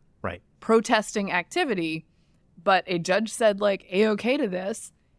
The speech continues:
Speaker 2: and now one of the defendants is saying, "Hey, this was improperly collected, and you can't use this evidence
Speaker 1: Yeah.
Speaker 2: to nail me." And frankly, I hope that judge agrees with that defendant, because that shouldn't be used to nail him, even if he did something wrong, because that's how our justice system works.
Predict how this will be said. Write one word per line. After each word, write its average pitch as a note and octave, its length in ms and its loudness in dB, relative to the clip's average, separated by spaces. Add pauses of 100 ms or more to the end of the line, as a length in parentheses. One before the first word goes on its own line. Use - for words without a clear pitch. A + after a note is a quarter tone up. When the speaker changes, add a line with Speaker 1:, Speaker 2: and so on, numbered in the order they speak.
(100)
Speaker 2:
and F#3 160 0
now A3 200 4
one A3 140 2
of F#3+ 60 -4
the F3+ 60 -4
defendants G3+ 560 0
is E3+ 100 -4
saying, F3+ 260 0
"Hey, A#3 320 2
this F#3 220 -2
was C4+ 140 -2
improperly F3+ 580 0
collected, D#3+ 560 -4
and F3+ 160 -4
you F#3+ 100 -4
can't G3 280 -4
use E3+ 300 -6
this D#3 200 -4
evidence D3+ 520 -6 (160)
Speaker 1:
Yeah. G2 80 -12
Speaker 2:
to F3 80 -2
nail G#3+ 220 2
me." A3 140 -2
And G3+ 140 -2
frankly, C#4+ 500 0 (360)
I E4+ 160 4
hope D#4 280 -2
that C#4+ 220 0
judge A3+ 340 -2
agrees D#4 400 0
with D4+ 140 -2
that G3+ 160 2
defendant, D3+ 420 -6 (320)
because B3 260 2
that C4+ 260 4
shouldn't F4 420 -2
be A#3 100 -6
used - 440 -10 (240)
to A3 100 0
nail F#3 220 6
him, A#3 200 2 (140)
even F#4+ 240 4
if F4 100 -2
he F4 100 8
did D#4 160 2
something C#4 220 2
wrong, C4+ 200 4
because A#3 260 0
that's A#3 220 2
how A3+ 100 6
our G#3+ 120 6
justice F#3+ 300 0
system F3+ 220 0
works. - 320 -8